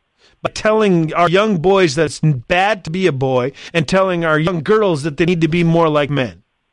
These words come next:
Why would we want our girls to be more like men if men are so crappy? And why would we want our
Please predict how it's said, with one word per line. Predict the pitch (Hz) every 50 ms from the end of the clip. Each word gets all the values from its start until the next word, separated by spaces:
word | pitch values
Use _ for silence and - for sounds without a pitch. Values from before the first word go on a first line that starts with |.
| _ _ _ _ _ _ _ -
Why | 143 143 160 190 196 220 240 254
would | 262 254 220
we | 220
want | 208 190 202 202 202 202 160
our | 165 165 160 151
girls | 135 117 - 185 202 185 180 170 -
to | - 165
be | 151 156 170 156
more | 151 170 180 185
like | 185 170 - -
men | 156 160 175 180 165 151 143 139 131 - - - -
if | 156 117 143
men | 170 170 170 180 180
are | 180 156
so | - - 180 156
crappy? | - - - 170 160 - - 90 87 _ _ _ _ _ _ _ _ _ _ _ _ _ _ _ _ _ _ _ _ _ _ _ _ -
And | 170 175
why | 170 180 185 214
would | 226 233 233 202
we | 208 214 208
want | 190 185 202 196 175 -
our | 185 180 170 170 160 143